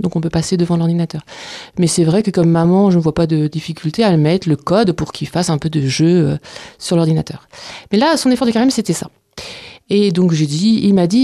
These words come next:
Il va falloir que tu m'aides, euh, parce que je risque de te demander quand même le code. » Alors, j'ai dit, « Ok, euh, écoute, euh, je veux bien, je, je te dirai non. » Et donc, euh, il fait bien son début de carême.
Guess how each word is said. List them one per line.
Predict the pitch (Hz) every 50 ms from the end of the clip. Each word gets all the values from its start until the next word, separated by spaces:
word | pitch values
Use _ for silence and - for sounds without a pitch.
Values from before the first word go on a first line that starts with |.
| 262
Il | 240
va | 220 226 208
falloir | 220 214 214 220 214 196
que | - -
tu | 196 180 - - 180 170
m'aides, | 165 185 214 240 247 254 254 202 185
euh, | 196 185 175 170 170 175 180 180 180 175 175 - - - - - _
parce | - 196 -
que | - 240
je | 196 190 190
risque | 214 254 - -
de | -
te | 180 - 208
demander | 196 175 175 180 170 156 160 185
quand | - 170
même | 156 165 160 147
le | 143 135
code. » | - 151 139 127 123 127 _ _ _ _ _ - - - - - - - - - - - - _ _ -
Alors, | - 185 175 180 175
j'ai | 165 165 170
dit, « | 160 160 165 160
Ok, | 147 135 - -
euh, | 156 226 330 359 247 175 151 143 139
écoute, | 139 135 - - 196 - -
euh, | 160 151 156 156 156 156 156 156 - - - - - - _ _ _ _ _
je | - - 165
veux | 156 151 156 170 160
bien, | - 139 135 147 196 262 262
je, | 196 165 160
je | 151 143 160
te | 165 -
dirai | 185 175 233 247 208 202
non. » | 180 151 - 151 196 - _ _ _ _ _ _ _ _ _ _ _ _ - - - -
Et | - 180 170
donc, | 170 160 170 185 208 208 190
euh, | 175 170 165 165 165 165 165 160 160 165 170 175 190 202 214 - - - -
il | - 170 156
fait | - 226
bien | 220 185 196 247 247
son | - - 202
début | 170 165 170 185
de | 202 -
carême. | - 165 147 143 135